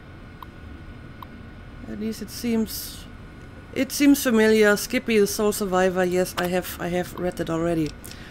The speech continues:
Okay, so where exactly am I going to release the unusual specimen to? Because I don't wanna release more Night Stalkers into this place. But okay, I guess I'll do it.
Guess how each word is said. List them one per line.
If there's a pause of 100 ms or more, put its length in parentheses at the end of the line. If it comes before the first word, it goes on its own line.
(380)
Okay, (180)
so (160)
where
exactly
am
I
going
to
release
the
unusual
specimen (120)
to? (800)
Because (100)
I
don't
wanna (400)
release
more
Night
Stalkers (180)
into
this
place. (1400)
But
okay,
I
guess
I'll
do
it.